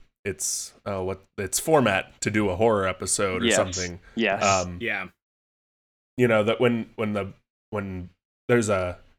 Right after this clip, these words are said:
Speaker 1: there's a Superman arc in the comics, um, it's told from Lex Luthor's point of view. That is, um, that paints Superman as this horrifying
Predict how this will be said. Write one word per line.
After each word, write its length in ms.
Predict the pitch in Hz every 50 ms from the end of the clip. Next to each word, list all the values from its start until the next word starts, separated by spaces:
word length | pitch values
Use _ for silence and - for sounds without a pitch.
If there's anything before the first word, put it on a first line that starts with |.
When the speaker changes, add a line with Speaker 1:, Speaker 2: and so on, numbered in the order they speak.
| _ _ _ _ _ _ -
Speaker 1:
there's 160 | 110 110 95
a 80 | 87 -
Superman 640 | - - - 165 - 165 156 147 147 143 143 139
arc 320 | - - 127 127 127 127 131
in 140 | 110 107 95
the 60 | 90
comics, 760 | - - 117 120 117 120 120 117 117 - - - - - - - -
um, 300 | 110 104 101 98 95 92
it's 180 | 90 - - -
told 300 | - 131 117 110 104 -
from 380 | - 107 101 95 92 90 - - - - - _
Lex 300 | - 127 117 117 120 -
Luthor's 380 | 131 120 120 120 127 123 117 -
point 280 | - - 135 123 120 123
of 80 | 117
view. 420 | 113 120 120 123 127 127 123 127 - - - _ _ _ -
That 200 | 113 110 107 104
is, 480 | 104 104 101 95 95 92 - - - - - _ _ _ _ _ _
um, 480 | 110 104 98 95 95 92 92 95 92 - -
that 260 | 117 107 - - _
paints 320 | - 131 127 123 123 -
Superman 640 | - - - 123 117 - 123 120 117 113 113 107 104
as 160 | 98 92 101
this 360 | 98 85 - - - - - - -
horrifying 840 | 98 110 117 110 104 98 - 113 104 101 101 104 101 98 95 95